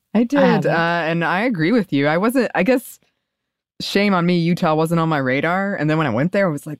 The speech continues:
Speaker 1: "This is stunning. Like, there's so much, the colors and the, like, structures. It's just beautiful."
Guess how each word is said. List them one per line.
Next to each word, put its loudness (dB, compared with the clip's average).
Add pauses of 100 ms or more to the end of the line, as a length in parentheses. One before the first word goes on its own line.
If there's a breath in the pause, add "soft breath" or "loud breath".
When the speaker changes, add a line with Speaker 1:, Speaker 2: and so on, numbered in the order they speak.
Speaker 1:
"This -6
is -4
stunning. -2
Like, -2
there's -6
so -2
much, -2
the 0
colors -2
and 0
the, -2
like, -4
structures. -4
It's -6
just -6
beautiful." -2